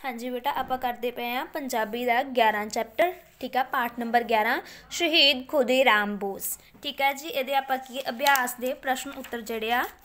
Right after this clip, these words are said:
ਅੱਜ ਪੜਾਂਗੇ। ਠੀਕ ਹੈ ਜੀ, ਤੇ ਤੁਸੀਂ ਇਹਨਾਂ ਕੁਐਸਚਨ ਆਨਸਰ ਨੂੰ ਯਾਦ ਵੀ ਕਰਨਾ ਹੈ। ਠੀਕ ਹੈ, ਪਹਿਲਾ ਪ੍ਰਸ਼ਨ, ਖੁਦੀ ਰਾਮ ਬੋਸ ਨੇ ਪੜ੍ਹਾਈ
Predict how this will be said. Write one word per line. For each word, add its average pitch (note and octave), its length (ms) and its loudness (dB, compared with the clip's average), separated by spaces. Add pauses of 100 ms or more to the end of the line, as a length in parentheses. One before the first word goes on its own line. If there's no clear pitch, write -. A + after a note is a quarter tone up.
(180)
ਅੱਜ A#3+ 200 -2 (640)
ਪੜਾਂਗੇ। A#3 420 2 (160)
ਠੀਕ C#4 200 -10
ਹੈ D4 120 -2
ਜੀ, E4+ 120 -8
ਤੇ E4+ 120 -14
ਤੁਸੀਂ D4+ 320 -8
ਇਹਨਾਂ D4+ 280 -4
ਕੁਐਸਚਨ D4 320 -4
ਆਨਸਰ C4+ 280 -6
ਨੂੰ C4 320 -6
ਯਾਦ B3 260 4
ਵੀ A#3 140 -4
ਕਰਨਾ G#3 300 -4
ਹੈ। G3 100 -10
ਠੀਕ C4+ 220 -4
ਹੈ, E4 80 0
ਪਹਿਲਾ B3+ 300 4
ਪ੍ਰਸ਼ਨ, C#4 360 -2 (580)
ਖੁਦੀ E4 400 0
ਰਾਮ D4+ 300 4
ਬੋਸ C#4 320 2
ਨੇ D4 180 0
ਪੜ੍ਹਾਈ D4 500 4